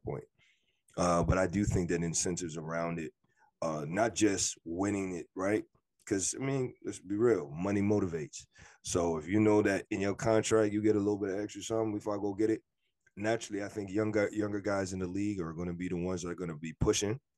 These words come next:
because they, you know, these guys want, wanna make a name for themselves. But I think it, the, the biggest thing is gonna be on the guys like LeBron and them, the elder statesmen of, of the N B A.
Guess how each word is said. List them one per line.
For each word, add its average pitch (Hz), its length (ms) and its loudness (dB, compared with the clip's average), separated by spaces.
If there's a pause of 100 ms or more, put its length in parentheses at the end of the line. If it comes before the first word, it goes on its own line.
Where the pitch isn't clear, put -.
because 90 340 -6
they, 92 300 -2
you 101 100 -8
know, 80 180 -6
these 87 160 -6
guys 87 300 0
want, 85 300 -4 (200)
wanna 87 140 0
make 87 160 -2
a 85 60 -4
name 87 180 -2
for 90 100 -6
themselves. 98 460 0 (340)
But 90 140 2
I 90 100 4
think 92 240 -4 (380)
it, 85 300 0
the, 87 80 -2
the 80 160 -8
biggest 107 420 2
thing 87 160 -6
is 80 140 -8
gonna 85 200 -6
be 85 240 -2 (160)
on 92 200 0
the 87 80 -2
guys 82 360 2
like 80 200 -2
LeBron 85 560 -2
and 87 120 -4
them, 85 200 -6 (760)
the - 120 -6
elder 95 240 2
statesmen 87 540 0
of, 85 280 0
of 90 200 -4
the 85 140 -4
N 90 160 -6
B 90 120 -2
A. 92 240 0